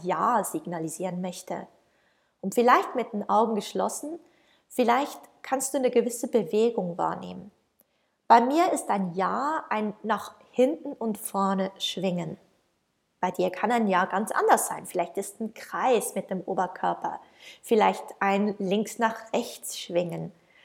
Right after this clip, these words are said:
Also benutz wirklich deinen Oberkörper wie ein Pendel und schau mal,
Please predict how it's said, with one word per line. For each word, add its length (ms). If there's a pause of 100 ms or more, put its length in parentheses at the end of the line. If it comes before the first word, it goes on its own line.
(360)
Also 340 (140)
benutz 360
wirklich 280
deinen 220
Oberkörper 680
wie 100
ein 220
Pendel 440 (600)
und 160
schau 260
mal, 240